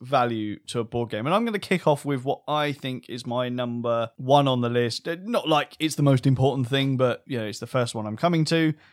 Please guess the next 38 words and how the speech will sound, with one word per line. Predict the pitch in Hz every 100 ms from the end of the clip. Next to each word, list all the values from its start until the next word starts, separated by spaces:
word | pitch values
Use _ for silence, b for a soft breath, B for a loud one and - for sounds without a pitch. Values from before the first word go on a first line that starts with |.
| b b
And | 147 185
that | 202
is | 160 151 139 143
that | 143 131 - -
you | 156 180 196
actually | 196 156 - 170
get | - 156 143
a |
decent | 123 147 143 - 147
amount | 127 127 131
of | 120 -
educational | 147 127 120 - 165 147 131 117 104
value | 113 101 95 90 - _
from | - - 120 101 95 95 -
tabletop | - 127 110 113 120 123
gaming. | 139 139 135 113
And, | 117
and | 139 - 196
this | 240 -
one | 233 208 202 196
sort | - 226 165
of | 190 - -
does | 247 220 202
lean | 220 208 196
more | 196 185
towards | 170 160 160 139
the | 135
board | 139 147 147
game | 160 156
aspects | 165 156 175 - -
of | 160
things, | 185 208 214 -
but | 147 139
also | 139 127 143 131 123 127 -
it | 127
covers | - 123 117 110
for | - 113 104 101 -
Warhammer | 123 143 135 131 131 131 123